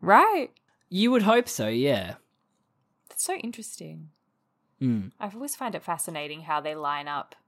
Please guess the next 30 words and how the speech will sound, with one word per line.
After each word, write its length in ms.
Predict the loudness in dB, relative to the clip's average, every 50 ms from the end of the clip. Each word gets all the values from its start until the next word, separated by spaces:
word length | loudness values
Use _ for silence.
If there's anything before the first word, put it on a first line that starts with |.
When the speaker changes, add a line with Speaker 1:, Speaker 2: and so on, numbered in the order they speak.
| _ _ _ _
Speaker 1:
um, 520 | -2 0 0 0 -2 -4 -8 -14 -18 -20 -20 _ _ _ _ _ -20 _ _ _ _ _ _ _
mouth 320 | -6 -2 0 0 0 0 -4
movements 460 | -6 -8 -8 -8 -10 -12 -12 -10 -10
with, 400 | -10 -10 -10 -12 -16 -20 -20 -20 _ _ _ _ _ _ _ _ _ _ _ _ _ _ _ _ _ _
uh, 460 | -4 -2 -2 -2 -4 -4 -6 -8 -10 -12 -16 _ _ _ _ _ _ _ _ _ _ _ _ _ -10
with 160 | -8 -6 -6
a 40 | -6
voice. 520 | -6 -6 -6 -4 -4 -4 -4 -4 -6 -10 -14 _ _ _ -2
Speaker 2:
Words. 520 | -2 0 0 -2 -4 -6 -8 -8 -8 -8
Speaker 1:
With 180 | -8 -8 -6 -4
words 540 | -4 -2 -2 -2 -4 -2 -2 -2 -4 -4 -6 _ _
in 80 | -6 -6
animation. 500 | -6 -6 -6 -8 -8 -8 -6 -2 2 4
Speaker 2:
Yeah. 340 | 6 6 6 4 2 -2 -8 -10 _ -8
Speaker 1:
It's 140 | -6 -6 0
fascinating 480 | 2 2 2 2 -2 -6 -6 0 2 2
Speaker 2:
And 120 | 2 2
Speaker 1:
to 100 | 4 4
me. 60 | 4
Speaker 2:
even 140 | 4 4 2
in, 80 | 2 0
like, 220 | 0 0 0 0
video 360 | 2 2 4 4 6 6 4 4
games, 440 | 2 0 -4 -4 -6 -8 -8 -4 -2
how 160 | 0 0 0
it's 80 | 0 -2
Speaker 1:
Yeah. 140 | -2 0
Speaker 2:
probably 380 | 2 2 2 2 2 2 0 0
just, 220 | 0 -2 -4 -4
like, 240 | -4 -6 -6 -8 -12